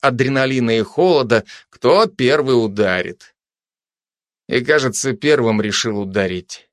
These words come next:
Сеня. Он не стал снимать верхнюю одежду, сразу встал в стойку. Андрей сделал шаг назад, чтобы сразу не попасть под удары. Этому его научил Лис на тренировках. Всегда анализировать ситуацию.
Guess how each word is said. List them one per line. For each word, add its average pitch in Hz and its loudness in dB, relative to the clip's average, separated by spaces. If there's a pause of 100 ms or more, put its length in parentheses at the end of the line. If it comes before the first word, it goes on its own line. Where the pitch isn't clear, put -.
Сеня. - -10 (580)
Он 180 0
не 160 0
стал 190 2
снимать 104 -4
верхнюю 107 -2
одежду, 127 0 (200)
сразу 220 2
встал 170 0
в - -8
стойку. 147 -2 (680)
Андрей 120 -2
сделал 120 2
шаг 117 -2
назад, 117 0
чтобы 104 -6
сразу 113 -2
не 104 -4
попасть 110 -2
под 113 -2
удары. 131 2 (320)
Этому 143 0
его 143 2
научил 143 0
Лис 170 0
на 110 -4
тренировках. 127 -2
Всегда 160 -2
анализировать 170 -2
ситуацию. 113 -2